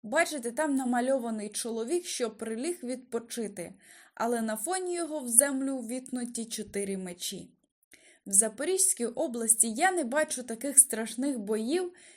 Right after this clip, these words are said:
як на Херсонщині. Але я бачу там зраду, і знайте, як людина видає себе не за того, ким є. На Запорізькій області це не так страшно, як на Херсонщині.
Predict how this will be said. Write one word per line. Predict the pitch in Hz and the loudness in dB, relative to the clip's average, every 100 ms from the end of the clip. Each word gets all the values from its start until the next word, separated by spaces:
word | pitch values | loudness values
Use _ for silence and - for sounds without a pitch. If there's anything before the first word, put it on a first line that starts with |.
| _ | _
як | 202 302 320 | 0 2 2
на | 247 | -2
Херсонщині. | 214 226 208 - 220 196 196 190 165 160 - - | -6 -2 6 6 6 0 -4 -6 -8 -10 -14 -6
Але | 220 233 240 202 | -2 2 2 2
я | 208 208 | 0 0
бачу | 196 320 370 294 | 2 2 2 0
там | 240 247 240 | -4 -2 2
зраду, | 240 214 208 202 180 156 - | 4 4 4 -2 -4 -8 -10
і | - | 0
знайте, | 220 226 214 165 - - - _ _ _ _ | 4 6 4 -2 -4 -12 -18 _ _ _ _
як | 196 240 233 220 | 0 0 0 -4
людина | 262 233 349 359 | -4 0 0 0
видає | 208 247 247 247 330 | 0 2 2 2 8
себе | 330 - 240 233 208 - | 12 12 8 0 -2 2
не | 240 285 | 4 8
за | 247 220 | 8 8
того, | - 311 247 | 0 -2 -2
ким | - 254 220 | -4 -2 -2
є. | 208 190 214 180 - _ _ | -2 -4 -4 -4 -10 _ _
На | 226 269 | 0 4
Запорізькій | 269 269 320 370 - - 294 | 4 2 0 6 8 8 4
області | 294 294 262 254 - 254 | -4 -4 0 4 6 6
це | 277 285 | 4 2
не | 269 | -2
так | 269 240 - | -4 -2 0
страшно, | - 277 262 247 226 | 0 0 0 -2 -4
як | 214 226 220 | -2 -2 -2
на | 214 | -8
Херсонщині. | 196 - 196 - 202 190 - - 147 - | -10 -4 6 6 6 0 -8 -8 -10 -14